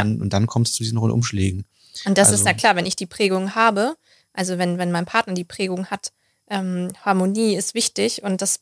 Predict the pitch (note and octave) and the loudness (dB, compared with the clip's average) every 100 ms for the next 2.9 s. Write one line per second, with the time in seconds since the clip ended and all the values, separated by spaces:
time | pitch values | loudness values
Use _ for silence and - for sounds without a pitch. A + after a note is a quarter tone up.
0 | - G#3 G#3 - F3+ F3+ C4+ A#3 G3 F#3+ | -8 -4 -4 0 2 2 0 -2 0 0
1 | B3 _ _ _ - F#3+ F#3+ G#3+ G#3+ F#3+ | 0 _ _ _ -2 0 0 0 2 4
2 | - B3 - A3 - G3 - B3 D#4 | 4 2 2 -2 -6 -10 -4 -2 -2